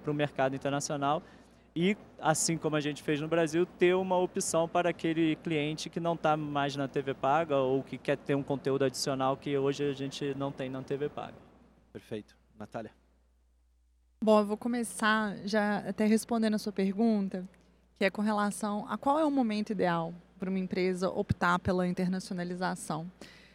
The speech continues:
Speaker 3: E eu vou compartilhar aqui algo que nós aprendemos com um dos nossos primeiros investidores, o Kies Kullerman, é, e que a resposta dele foi, "Muito provavelmente antes de você estar pronto pra isso."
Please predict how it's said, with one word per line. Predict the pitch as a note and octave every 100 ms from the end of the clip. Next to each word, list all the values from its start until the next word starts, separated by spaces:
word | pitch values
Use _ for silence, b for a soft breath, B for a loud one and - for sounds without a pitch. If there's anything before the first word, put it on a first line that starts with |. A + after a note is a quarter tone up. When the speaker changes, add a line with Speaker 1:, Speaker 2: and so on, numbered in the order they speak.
| B
Speaker 3:
E | G#3
eu |
vou | G#3
compartilhar | A3 B3+ C4 - A3+ A3
aqui | A3 -
algo | G3 G3+ G#3
que | G3+
nós | G#3 G#3
aprendemos | G#3 G3+ G3+ G#3 -
com | G#3 G3+
um | G#3
dos | G#3 G#3
nossos | G3+ - -
primeiros | G#3 A3 A3
investidores, | A#3 G#3 - F3+ G3 G#3 G#3+ G#3
o | F#3+
Kies | - F#3+ -
Kullerman, | - G#3+ G3+ G3 F#3 F#3+ b b b b b -
é, | G#3 G#3 G#3 G#3 -
e | G#3+
que | G3+ A#3 G#3 - - -
a | G#3
resposta | G#3 - G#3+ G#3 G3+
dele | G3+
foi, | G3+ G3 G3 -
"Muito | - A3+ B3
provavelmente | - A3 G#3 G#3 G3 G3+ G#3 -
antes | G3 G3+ -
de |
você | G3 G3+ G3+
estar | G3 G3 G3
pronto | G3 F#3+ -
pra | G3 F#3
isso." | - - - -